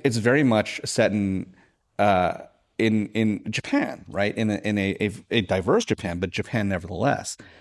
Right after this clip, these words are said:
And its, its, uh, central figure, the female protagonist at the core of it, is M-, Motoko Kusanagi, you know, Japanese woman. Uh, but most of the,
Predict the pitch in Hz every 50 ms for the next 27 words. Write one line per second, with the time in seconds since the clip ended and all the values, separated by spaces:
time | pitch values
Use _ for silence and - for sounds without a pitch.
0 | - _ _ - - 117 113 107 104 101 - 113 107 - - - - - - _
1 | - - 110 95 - - - - - 98 98 92 - - - 139 123 127 104 -
2 | - 101 92 95 98 120 147 156 - - 98 92 87 90 90 _ _ _ - -
3 | 117 110 110 98 - 101 - - 98 95 90 90 87 - 90 85 - 82 78 -
4 | - - 208 170 107 90 - 82 - - - - - _ _ - 104 107 104 95
5 | 90 - - - - _ _ - 110 101 - - 107 110 101 - 113 - 110 98
6 | - - _ - - - 107 - 104 92 87 85 82 82 107 135 151 131 104 87
7 | 85 - - 98 85 82 - 95 92 87 85 - - - - 101 98 95 95 92
8 | 92 95 104 110 - - - - - _ _ _ - - 101 101 101 98 92 -
9 | - - _ _ _ _ _ _ _ _ _ - 120 - 143 127 127 - 113 110
10 | 120 135 165 - - 143 110 95 110 107 98 95 90 85 85 82 -